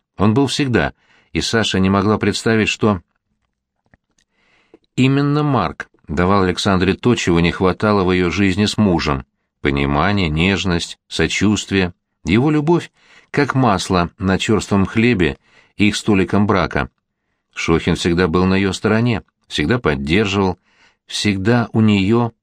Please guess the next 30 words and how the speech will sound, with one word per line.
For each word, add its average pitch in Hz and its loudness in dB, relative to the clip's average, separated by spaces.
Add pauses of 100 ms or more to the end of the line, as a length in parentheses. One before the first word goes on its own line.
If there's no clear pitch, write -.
(180)
был. 95 0 (500)
Несмотря 80 -2
на 95 0
Лиду, 98 0 (320)
Илью, 76 0 (380)
несмотря 117 0
на 110 -2
каких-то 85 -2
девиц 87 0
на 87 0
стороне, 101 -2 (360)
Шохин 104 0
принадлежал 98 0
ей, 117 -2 (360)
и 73 0
это 85 0
наполняло 90 2
жизнь 92 2
Саши 98 -2
смыслом. - 0 (840)
Особенно 170 0
в - -6
последнее 156 0
время, 73 0 (220)
когда 82 0
его 87 4
отношения 87 0
с - -6
Лидой 98 2
разладились. 95 0